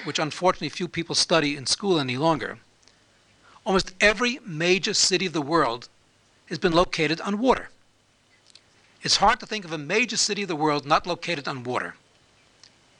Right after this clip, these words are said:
whether it's London on the Thames, Paris on the Seine, Rome on the Tiber, Barcelona on the Mediterranean, the large cities on the Great Lakes in the United States or along the oceans, et cetera.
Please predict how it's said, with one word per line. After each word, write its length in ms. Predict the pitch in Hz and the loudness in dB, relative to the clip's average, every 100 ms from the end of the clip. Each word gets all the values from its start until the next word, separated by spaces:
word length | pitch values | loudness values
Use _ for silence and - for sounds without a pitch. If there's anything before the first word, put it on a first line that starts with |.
| _ - - - - _ _ - | _ -20 -20 -20 -20 _ _ -6
whether 160 | 147 | -2
it's 160 | 123 - | -2 4
London 260 | 151 156 147 | 4 4 -2
on 120 | 123 | -4
the 80 | 113 | -6
Thames, 640 | - 180 208 190 - - _ _ _ _ _ _ _ | 0 0 0 -2 -2 -2 _ _ _ _ _ _ _
Paris 360 | - 139 135 - | 2 4 4 0
on 120 | 123 | -6
the 80 | 104 | -2
Seine, 500 | - 190 185 196 196 - - - _ _ - - | 0 2 2 0 -8 -16 -20 -20 _ _ -20 -10
Rome 260 | 143 143 139 | -2 0 0
on 100 | 120 | -2
the 80 | 110 | -4
Tiber, 480 | - 175 165 185 175 _ _ _ _ _ _ _ _ _ | 2 2 2 -4 -6 _ _ _ _ _ _ _ _ _
Barcelona 600 | 127 123 - 139 147 151 | -2 0 2 2 2 4
on 160 | 151 131 | 2 -2
the 60 | 123 | -4
Mediterranean, 680 | 123 - 170 165 160 160 - - - _ _ _ _ _ _ | -6 -6 -2 0 0 -4 -10 -20 -20 _ _ _ _ _ _
the 80 | - | -4
large 280 | 131 147 151 | 4 4 4
cities 500 | - 175 160 151 - - | 0 0 2 2 0 -2
on 160 | 135 | -8
the 60 | 123 | -6
Great 260 | - 143 139 | -2 -2 2
Lakes 400 | 151 123 - - | 2 2 0 -2
in 40 | |
the 60 | 123 | 0
United 260 | 127 127 | 0 2
States 500 | - 170 156 156 - - _ - | 0 2 2 2 -2 -4 _ -8
or 100 | 127 | -4
along 220 | 127 131 | -2 -2
the 100 | 139 | 0
oceans, 340 | 143 139 151 | 0 0 -2
et 100 | 131 | -2
cetera. 340 | - 147 95 | 2 2 -2